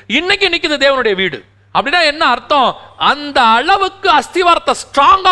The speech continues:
போட்டாங்க. அப்படி போடப்பட்ட காலகட்டம் தான் அப்போஸ்தலருடைய காலம்.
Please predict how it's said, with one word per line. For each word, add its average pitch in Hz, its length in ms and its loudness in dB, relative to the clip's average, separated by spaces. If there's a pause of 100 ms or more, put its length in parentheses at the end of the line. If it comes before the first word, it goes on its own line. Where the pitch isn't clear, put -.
போட்டாங்க. 190 420 -4 (260)
அப்படி 233 420 -2
போடப்பட்ட 277 720 -2
காலகட்டம் 247 540 -2
தான் 196 340 0
அப்போஸ்தலருடைய 214 520 -4
காலம். 165 360 -4